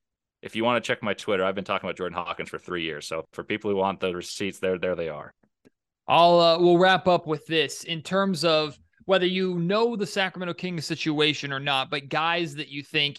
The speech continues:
Speaker 2: in that late teens to mid twenties realm that you think have high upside or you think are gonna be really, really good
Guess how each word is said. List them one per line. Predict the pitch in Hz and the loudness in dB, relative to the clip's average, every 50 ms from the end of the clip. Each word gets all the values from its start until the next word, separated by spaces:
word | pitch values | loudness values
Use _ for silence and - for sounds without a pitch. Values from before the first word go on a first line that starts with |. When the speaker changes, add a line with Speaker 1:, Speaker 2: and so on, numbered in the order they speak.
| _ | _
Speaker 2:
in | - 175 185 202 214 208 165 143 | -6 -4 -2 0 0 -2 0 2
that | 175 170 170 170 160 165 - - - - _ _ _ _ _ _ _ _ | 2 4 4 4 2 2 0 -4 -14 -20 _ _ _ _ _ _ _ _
late | - 151 165 170 175 185 202 220 220 214 - _ | -6 -2 0 2 4 4 4 4 2 0 -6 _
teens | - - - 202 196 190 190 190 190 170 - - | -10 -2 0 2 2 4 2 2 0 -2 -4 -8
to | - - - 165 160 156 156 156 156 151 151 | -8 -4 -2 0 0 2 0 0 0 -2 -4
mid | 147 151 151 160 175 185 190 175 160 | -6 -6 -2 0 2 2 2 0 -4
twenties | - - - 156 170 170 165 151 - 156 156 151 147 143 123 139 - _ _ _ _ _ _ _ _ | -10 -12 -6 -4 -2 -2 -2 -4 -6 -6 -6 -6 -6 -8 -10 -12 -14 _ _ _ _ _ _ _ _
realm | 170 160 156 156 170 175 175 165 156 151 151 | -4 0 4 6 6 8 8 6 4 2 0
that | 135 135 | -4 -2
you | 143 151 | -4 -4
think | 135 - - 151 147 143 - - - - _ _ - | -4 0 0 0 0 0 -4 -12 -20 -20 _ _ -8
have | 156 120 160 156 147 131 - | -2 2 2 2 2 0 2
high | - 156 156 165 | 4 4 4 4
upside | 156 160 160 160 - - - 151 147 147 | 4 2 0 0 0 0 0 0 0 0
or | |
you | 143 139 | -4 -6
think | - 160 139 | -8 -8 -8
are | 156 | -8
gonna | 147 - 147 135 | -8 -6 -6 -4
be | 127 139 135 | -4 -4 -4
really, | 135 135 143 160 160 160 | -4 -2 0 2 2 2
really | 151 139 151 143 139 | 2 0 0 -2 -2
good | 135 123 143 135 139 135 131 127 131 | -4 -2 -2 0 2 2 2 0 -2